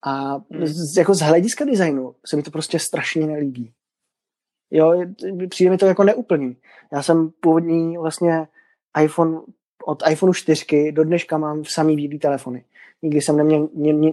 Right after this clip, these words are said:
Speaker 1: neměnil jiný, protože iPhone čtyři, když přišel, tak krom toho, že přišel pozdě na trh a Steve Jobs bojoval za jeho barvu a za to, aby byla opravdu bílá, bílá, tak a mě to u-, imponovalo, protože tehdy byly všechny telefony černý. Je to, bylo to něco jako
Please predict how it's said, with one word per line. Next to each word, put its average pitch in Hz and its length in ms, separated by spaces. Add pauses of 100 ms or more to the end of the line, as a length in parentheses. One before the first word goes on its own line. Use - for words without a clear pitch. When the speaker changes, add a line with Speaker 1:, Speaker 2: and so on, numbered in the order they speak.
Speaker 1:
neměnil 156 340
jiný, 147 340 (260)
protože 160 260
iPhone 170 220
čtyři, 175 260
když 175 140
přišel, 139 400
tak 143 240
krom 156 200
toho, 156 160
že 156 80
přišel 156 240
pozdě 151 280
na 139 120
trh 156 280
a 143 240 (340)
Steve 156 240
Jobs 147 260
bojoval 147 600
za 139 240
jeho 143 220
barvu 143 580
a 151 80
za 143 100
to, 147 100
aby 139 160
byla 139 200
opravdu 139 320
bílá, 135 320
bílá, 135 400 (560)
tak 156 180 (320)
a 147 380 (600)
mě 165 200
to 185 160
u-, 196 80 (140)
imponovalo, 165 500
protože 131 200
tehdy 156 260
byly 165 180
všechny 170 280
telefony 156 460
černý. 131 300
Je 143 60
to, 165 100
bylo 160 280
to 170 80
něco 180 220
jako 175 320